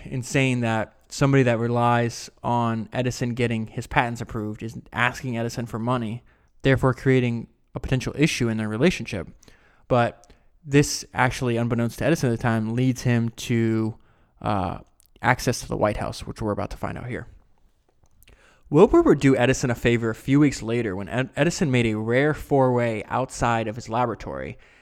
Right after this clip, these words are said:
and arrived in Washington, D C on April eighteenth. He had accepted an invitation from Prof-, Professor George Barker of the University of Pennsylvania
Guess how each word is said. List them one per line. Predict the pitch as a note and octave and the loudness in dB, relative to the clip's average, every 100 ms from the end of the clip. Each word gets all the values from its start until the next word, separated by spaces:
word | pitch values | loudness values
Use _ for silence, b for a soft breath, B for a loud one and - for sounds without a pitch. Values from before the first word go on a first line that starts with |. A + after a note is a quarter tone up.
| b | b
and | B2+ B2+ | -2 0
arrived | A#2 A#2 B2+ C3+ | 2 4 4 2
in | A#2+ | 0
Washington, | A2 A2+ - B2+ B2 A#2+ | 4 4 2 -4 -6 -4
D | A2+ | -6
C | - - D3 G#2+ | -6 -2 -2 -2
on | - A2 - | -4 -6 -6
April | A2+ A2+ - | -8 -8 -8
eighteenth. | - - C#3 G2+ - - - _ _ _ _ _ _ _ _ _ _ _ _ _ - | -12 -8 -8 -8 -12 -20 -20 _ _ _ _ _ _ _ _ _ _ _ _ _ -4
He | F3 A3 | 2 4
had | B3+ | 4
accepted | - D3+ C#3 D#3+ | 4 4 4 2
an | A#2+ | 0
invitation | B2+ D#3+ - A2+ A2+ A#2+ | 0 -2 -2 -4 -4 -8
from | - B2 | -8 -10
Prof-, | A#2+ B2 B2+ - | -6 -2 -4 -2
Professor | C3+ B2 A#2+ B2+ | -2 0 0 -2
George | A2 A2+ B2 E3+ - | -4 0 0 -2 -2
Barker | G2+ - D#2+ B2+ _ _ - | -4 -4 -8 -10 _ _ -8
of | B2+ | -6
the | B2 | -2
University | B2 C3+ C3+ C3+ D3 | 0 0 0 0 -2
of | C#3 | 0
Pennsylvania | B2+ A#2+ C3+ A2 G2 G2 A#2+ | -2 -2 -6 -6 -8 -12 -12